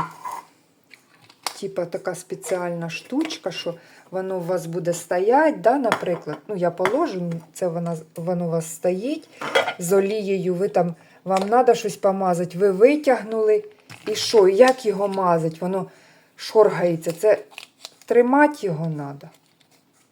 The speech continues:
Отак, щоб воно отут... ось тут воно тримається. А якщо його тільки витягнув із цієї пляшки, ось воно бовтається.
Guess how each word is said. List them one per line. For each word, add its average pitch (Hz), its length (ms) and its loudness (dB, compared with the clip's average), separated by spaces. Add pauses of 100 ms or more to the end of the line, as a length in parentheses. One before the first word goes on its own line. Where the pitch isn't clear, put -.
(1160)
Отак, 160 400 -6
щоб 160 220 -12
воно 170 200 -4
отут... 165 340 -8 (300)
ось 185 140 -8
тут 277 320 -6
воно 202 180 0
тримається. 165 800 -4
А 165 40 2
якщо 185 340 0
його 226 360 0 (520)
тільки 233 280 0
витягнув 247 560 0
із 185 140 -6
цієї 190 260 -2
пляшки, 175 500 -6
ось 170 180 -10
воно 185 300 -4
бовтається. 151 1040 -8